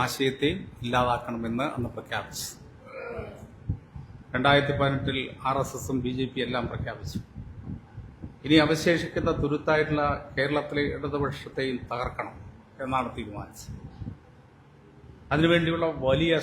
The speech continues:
ശ്രമങ്ങൾ അവർ നടത്തി. ആ ശ്രമങ്ങളെല്ലാം നമ്മൾ കാണുകയും കേൾക്കുകയും അതിനൊക്കെ നേരിട്ടവരാണ് നമ്മളെല്ലാം. ആ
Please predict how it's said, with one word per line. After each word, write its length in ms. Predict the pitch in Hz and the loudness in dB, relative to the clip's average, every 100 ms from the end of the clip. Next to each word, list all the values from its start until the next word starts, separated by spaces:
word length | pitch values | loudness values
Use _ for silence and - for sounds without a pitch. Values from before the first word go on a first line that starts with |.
| - | 0
ശ്രമങ്ങൾ 360 | 143 143 151 147 | 0 2 4 4
അവർ 120 | 131 117 | 2 -2
നടത്തി. 260 | 107 - - - - - - - - - - - - - - - 139 | -6 -8 -12 -20 -20 -20 -20 -16 -16 -16 -18 -20 -20 -20 -20 0 4
ആ 40 | 151 | 4
ശ്രമങ്ങളെല്ലാം 580 | - 151 156 156 151 151 147 | 6 4 6 6 6 4 2
നമ്മൾ 140 | 143 147 143 | 2 0 -2
കാണുകയും 380 | 139 147 147 143 135 | -2 2 2 2 2
കേൾക്കുകയും 380 | 139 139 143 143 | -2 0 2 2
അതിനൊക്കെ 240 | 139 143 135 | 0 0 2
നേരിട്ടവരാണ് 640 | 139 143 143 131 127 110 107 | 2 0 0 0 2 0 -4
നമ്മളെല്ലാം. 580 | 117 113 101 104 - - - - - - - - - - - - - - - - - - | -6 -8 -10 -12 -14 -16 -16 -18 -20 -20 -20 -20 -20 -20 -20 -20 -20 -20 -20 -20 -18 -6
ആ 40 | - | 4